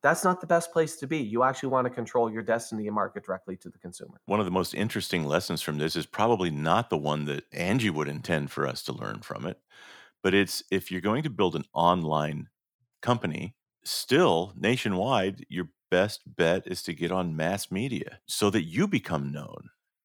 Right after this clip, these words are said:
Speaker 2: and, and you're the
Speaker 1: Yeah.
Speaker 2: gatekeeper, right? The business model i-, is, it's, it's almost like the service providers are, are actually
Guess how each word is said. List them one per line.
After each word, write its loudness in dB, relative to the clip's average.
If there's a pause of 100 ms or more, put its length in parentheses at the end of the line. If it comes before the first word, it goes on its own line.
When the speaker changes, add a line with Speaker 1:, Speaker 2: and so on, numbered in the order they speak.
Speaker 2:
and, -2
and -2
you're 2
the -2
Speaker 1:
Yeah. 2
Speaker 2:
gatekeeper, -8
right? 0
The -2
business 2
model 2 (100)
i-, -2
is, -2 (380)
it's, -10
it's -2
almost 2
like -2
the 0
service 4
providers 4
are, 4
are 6
actually 2